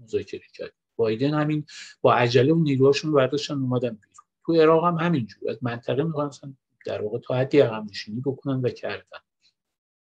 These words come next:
بنابراین راه تحریم هم که خب هفت هشت سال تحریمای ش-، چهار سال تحریمای خیلی شدید خب جواب نداد. نه اینکه هیچ تأثیر نداره، اینا تأثیر داره ولی تأثیر راهبردی نداره.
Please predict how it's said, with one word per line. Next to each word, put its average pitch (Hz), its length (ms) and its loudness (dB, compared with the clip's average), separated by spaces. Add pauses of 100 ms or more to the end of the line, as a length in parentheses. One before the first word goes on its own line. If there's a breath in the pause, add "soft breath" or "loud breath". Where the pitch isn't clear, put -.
(460)
بنابراین 135 480 -2
راه 143 200 0
تحریم 147 460 0
هم 185 140 -6
که - 140 -18
خب - 140 -12 (420 loud breath)
هفت - 160 -8
هشت - 180 -6
سال 73 320 -2 (240)
تحریمای 107 440 -6
ش-، - 240 -14
چهار 123 240 -2
سال 143 320 -4
تحریمای 107 420 -4
خیلی 165 360 0
شدید 123 460 -4 (260)
خب 131 160 -6
جواب 123 340 0
نداد. 135 340 -4 (1120 loud breath)
نه - 320 -6
اینکه 190 220 0
هیچ - 300 0
تأثیر 113 460 -2
نداره، 98 320 -8
اینا 120 160 -6
تأثیر 165 600 -2
داره 107 180 2
ولی 120 160 -4
تأثیر 131 520 -4
راهبردی 135 800 4
نداره. 101 400 -4